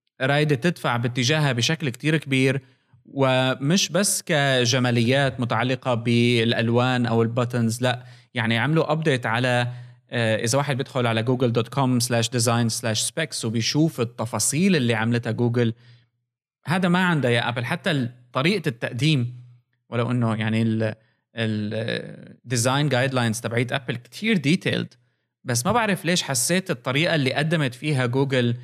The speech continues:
الماتيريال ديزاين هالسنة والتطويرات اللي عملتها عليه، آم،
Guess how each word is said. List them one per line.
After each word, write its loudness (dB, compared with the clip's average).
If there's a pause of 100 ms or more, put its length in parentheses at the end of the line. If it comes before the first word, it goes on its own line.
(320)
الماتيريال 2
ديزاين 2
هالسنة 2
والتطويرات 0
اللي 0
عملتها 2
عليه، 0 (1080)
آم، -2